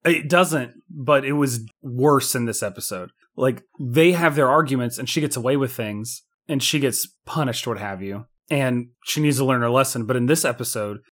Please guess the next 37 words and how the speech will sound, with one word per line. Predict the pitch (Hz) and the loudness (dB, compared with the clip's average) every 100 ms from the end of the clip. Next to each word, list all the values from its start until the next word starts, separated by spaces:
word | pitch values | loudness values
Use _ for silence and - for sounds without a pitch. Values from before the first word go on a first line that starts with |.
| _ | _
she's | - 143 | -4 -2
doing | 120 151 | 2 2
it | 117 - | 2 -4
publicly. | - 147 117 92 95 90 - _ _ | -6 -4 -4 -8 -12 -12 -14 _ _
The | 139 | -6
rest | 120 147 190 | 0 0 0
of | 156 | -4
the | 127 110 | -6 -8
officers | 123 135 131 - 117 | -6 -6 -6 -6 -4
on | 113 | -4
the | 104 | -6
bridge, | 95 120 135 92 117 - _ - | -4 0 0 -2 -8 -14 _ -4
which | 131 - | -2 0
we | 135 | 0
don't | 147 151 | 2 2
really | 143 143 131 | 2 2 2
see | 120 - 143 | 2 0 2
the | 139 | 2
reactions | 123 120 120 120 127 113 | 2 2 0 -2 -6 -4
to | 110 | -4
all | 104 | -4
this | 107 | -6
'cause | 120 | -8
it's | 110 | -4
all | 110 | -4
close-ups | - - 117 - 101 110 | -4 -4 -4 -4 -8 -10
of | |
the | 98 | -12
captain, | - 117 117 107 | -8 -8 -6 -2
they're | 151 | -2
seeing | - 190 190 135 | 0 0 2 0
this | 110 | -2
happen. | - 151 - - 90 _ _ - | -6 -10 -10 -16 -20 _ _ -2
Like, | 131 127 | -2 2
that's | 156 - | 2 2
just | 160 135 - | -2 -2 0
not | 131 127 123 113 | 2 2 0 -2